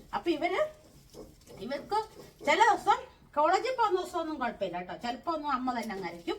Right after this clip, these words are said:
ചില ദിവസമൊക്കെ ശനി ഞായറും ഒക്കെ കിട്ടുമ്പോഴത്തേക്കും, ആ, ഈ അം-, അരയ്ക്ക-, അമ്മ പറയും,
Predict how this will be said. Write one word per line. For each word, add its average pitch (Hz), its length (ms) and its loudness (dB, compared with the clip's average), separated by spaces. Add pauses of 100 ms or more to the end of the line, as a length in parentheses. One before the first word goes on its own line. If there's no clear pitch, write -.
(460)
ചില 277 180 2
ദിവസമൊക്കെ 269 460 0 (240)
ശനി 285 220 -2
ഞായറും 240 320 -2
ഒക്കെ 226 120 -6
കിട്ടുമ്പോഴത്തേക്കും, 226 800 -6 (840)
ആ, 190 60 -6 (640)
ഈ 214 60 -8
അം-, - 320 -2
അരയ്ക്ക-, 233 360 -2
അമ്മ 285 240 0
പറയും, 233 180 -4